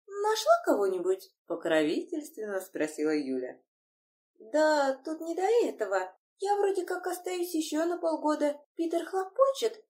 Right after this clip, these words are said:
но это не точно. На воде и вилами писано». «Конечно, оставайся», убеждённо отреагировала Юля. «Знаешь ведь, какая тут экология,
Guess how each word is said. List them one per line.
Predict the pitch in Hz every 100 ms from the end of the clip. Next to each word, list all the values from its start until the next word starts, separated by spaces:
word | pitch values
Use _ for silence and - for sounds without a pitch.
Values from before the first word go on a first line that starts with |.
| _ _
но | 440
это | 523 539
не | 466 453 466
точно. | 480 440 - 247 240 240 - -
На | 311 339
воде | 370 381 523 466
и |
вилами | 214 220 220 214 214 -
писано». | 208 - 208 208 208 _ _ _ _ _
«Конечно, | - 370 320 285 247 240 285 330
оставайся», | 330 381 381 392 392 - 381 - _
убеждённо | 190 175 185 170 147 175 339 359
отреагировала | 254 180 175 160 170 175 175
Юля. | 170 156 156 165 _ _ _ -
«Знаешь | 269 320 679 622 330
ведь, | 214 196 -
какая | - 427 480 415
тут | 359 330
экология, | 330 302 269 247 240 247 247